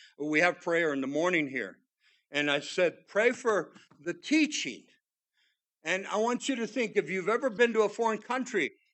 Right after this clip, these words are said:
and somebody speaking their language, and you say, "Whoa, what's going on here?" Back in the nineties, we had gone,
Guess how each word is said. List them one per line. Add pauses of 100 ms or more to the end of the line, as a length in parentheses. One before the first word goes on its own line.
and
somebody
speaking
their
language,
and
you
say,
"Whoa,
what's
going
on
here?" (1400)
Back
in
the
nineties,
we
had
gone,